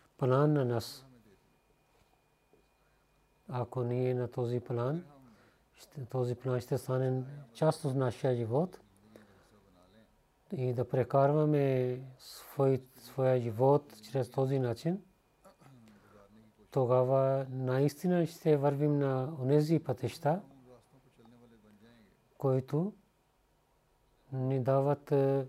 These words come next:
възможността да имаме развитие в добрините, който ще свързва един Рамазан до другия Рамазан,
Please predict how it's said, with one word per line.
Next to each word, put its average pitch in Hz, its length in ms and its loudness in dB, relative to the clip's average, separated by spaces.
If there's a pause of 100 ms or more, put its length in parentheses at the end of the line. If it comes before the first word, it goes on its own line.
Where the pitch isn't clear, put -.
(520)
възможността 127 720 0
да 151 420 0
имаме 143 340 2
развитие 135 800 2 (140)
в 131 180 -4 (140)
добрините, 120 720 -2 (1200)
който 135 560 2
ще 135 680 6 (300)
свързва 135 500 4
един 139 240 6
Рамазан 139 560 4
до 147 100 0
другия 160 460 2
Рамазан, 113 460 -2